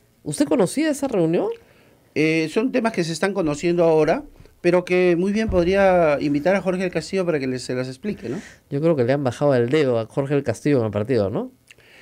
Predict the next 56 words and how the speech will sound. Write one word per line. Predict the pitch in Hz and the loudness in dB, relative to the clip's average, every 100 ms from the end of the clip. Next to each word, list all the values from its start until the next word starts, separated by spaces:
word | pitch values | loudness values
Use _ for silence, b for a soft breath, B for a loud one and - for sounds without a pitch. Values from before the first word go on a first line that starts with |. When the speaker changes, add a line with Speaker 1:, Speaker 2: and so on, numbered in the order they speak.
| b b _ | b b _
Speaker 2:
Eh, | 143 156 160 131 151 | 0 2 2 0 0
vamos | 185 208 | 0 0
a | 196 | -2
discutir | 165 170 170 196 | -2 -4 -6 -2
esta, | 190 196 180 | -2 0 0
esta | 165 170 185 | 0 -2 0
mañana, | 170 156 170 170 220 - | 0 2 2 0 -2 -6
eh, | - 147 143 135 | -4 0 0 0
cuál | 151 160 | 0 0
es, | 165 156 - - | -2 -6 -12 -4
cuál | 160 | -2
es | 165 | 0
la | 160 | 0
decisión | 147 143 151 | -2 -6 -4
que | 147 | -2
va | |
a | |
tomar | 143 143 | -2 -4
el | 143 | -4
partido | 143 139 147 135 135 | -6 -8 -6 -4 -4
respecto | 131 131 - 131 131 | -6 -8 -8 -8 -8
a | |
estas | 123 131 | -8 -10
conductas. | 131 120 107 - - | -10 -10 -10 -14 -8
Speaker 1:
Esto | 151 208 | -6 -4
es | 202 | -2
un | 226 202 | -2 -2
milagro | 208 233 220 240 233 196 185 | 0 0 0 0 0 0 0
de | 185 | 0
Santa | 185 175 190 | -2 -2 -2
Rosita. | 165 160 269 - | -2 0 -2 -2
Me | 139 | -4
parece | 120 113 120 123 | -4 -4 -4 -6
muy | 127 151 226 269 131 107 | -2 2 6 6 4 0
bien. | 135 190 - | 2 2 2
Y | |
por | 143 123 | -4 -6
favor, | - 139 160 | -4 -4 -4
cuéntenos | 165 156 156 120 - | -6 -4 -6 -8 -12
pronto. | - 101 87 - - _ b b b b b - | -10 -10 -10 -18 -20 _ b b b b b -8
Speaker 2:
Por | 113 | -2
Speaker 1:
¿no? | 156 | 0
Speaker 2:
supuesto. | 254 101 - B B - | 0 -4 -8 B B -8
Speaker 1:
Porque, | 151 156 | 2 4
digamos, | 160 165 147 | 4 2 0
desde | 147 147 | 2 2
que | 147 | 2
ganaron | 147 147 214 214 | 2 4 2 4
la | |
guerra | 180 214 220 | 4 2 2
mediática, | 165 226 277 185 | 2 2 2 2
yo | 165 | 2
me | 202 | 2
quedé | 202 196 | 0 -2
sin | 240 | -2
trabajo. | 202 147 294 - 101 | -2 0 -2 -2 -10